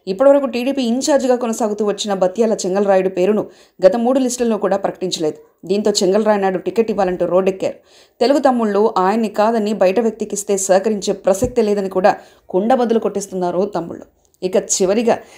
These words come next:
రాయచోటిలో ఇంకో స్టోరీ. పదేళ్ల నుంచి ఇక్కడ ఇన్ఛార్జిగా కొనసాగుతూ వచ్చిన రెడ్డప్ప గారి రమేష్ రెడ్డికి ఈసారి టికెట్ దక్కలేదు. ఆయనను కాదని మండిపల్లి రామప్రసాద్ రెడ్డికి టికెట్ ఇచ్చింది టీడీపీ అధిష్టానం.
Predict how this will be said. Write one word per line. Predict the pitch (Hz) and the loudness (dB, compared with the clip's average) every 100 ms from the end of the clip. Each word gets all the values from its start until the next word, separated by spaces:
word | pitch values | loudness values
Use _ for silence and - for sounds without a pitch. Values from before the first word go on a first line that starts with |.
| - | -6
రాయచోటిలో | 175 196 214 240 247 226 208 | 4 6 6 2 -4 -4 -2
ఇంకో | 220 170 190 226 | -2 -4 -2 0
స్టోరీ. | 214 - 190 196 - _ _ _ | 0 0 -2 -2 -10 _ _ _
పదేళ్ల | 208 240 285 | 2 4 4
నుంచి | 277 240 269 | 2 0 -2
ఇక్కడ | 240 | 0
ఇన్ఛార్జిగా | 233 202 226 269 240 240 | 0 0 0 0 2 0
కొనసాగుతూ | 233 226 233 208 208 | 0 -2 -2 -2 0
వచ్చిన | 196 202 202 | -2 -2 0
రెడ్డప్ప | 180 175 214 | 2 2 0
గారి | 220 208 190 | 2 2 0
రమేష్ | 170 202 220 | -2 -2 -2
రెడ్డికి | 190 202 196 - - _ 170 | -4 -2 -4 -4 -14 _ -6
ఈసారి | 180 190 | 0 0
టికెట్ | 190 190 208 190 | 0 0 0 -2
దక్కలేదు. | 185 170 160 - _ _ _ | -2 -2 -2 -8 _ _ _
ఆయనను | 180 208 247 | 2 2 2
కాదని | 233 254 285 254 247 - _ _ - | 0 0 2 0 -4 -8 _ _ -2
మండిపల్లి | 190 233 277 254 | 0 2 2 2
రామప్రసాద్ | 202 190 226 240 226 | 4 2 2 -2 -2
రెడ్డికి | 196 196 208 | -2 -4 -6
టికెట్ | 190 202 202 | -4 -2 -2
ఇచ్చింది | 190 170 185 | -4 -2 -2
టీడీపీ | 196 185 214 190 | -2 -2 0 0
అధిష్టానం. | 175 180 - 165 | 0 0 0 0